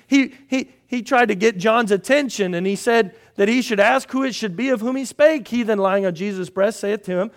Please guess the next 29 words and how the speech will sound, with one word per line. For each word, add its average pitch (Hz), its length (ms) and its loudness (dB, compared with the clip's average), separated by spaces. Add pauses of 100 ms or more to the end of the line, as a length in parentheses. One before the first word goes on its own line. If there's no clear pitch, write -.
(260)
"Lord, 311 260 0
who 285 120 2
is 349 200 2
it?" 320 200 -4 (380)
Peter's 170 300 -8
like, 107 180 -20
"Hey, 190 140 -6
John, 180 320 -8 (300)
you're 302 160 2
good 226 200 -2
friends 190 280 0
with 165 100 -6
Jesus. 220 440 -4
Why 233 120 4
don't 262 180 0
you 311 140 -4
ask 202 320 -4
him?" 131 120 -12 (360)
And 135 80 -20
so 139 80 -10
John 180 300 2
looks 185 180 -6
at 165 80 -10
Jesus 220 240 -8
and 208 80 -16
says, 165 200 -6
"Who 311 160 2
is 370 200 2
it?" 233 200 -2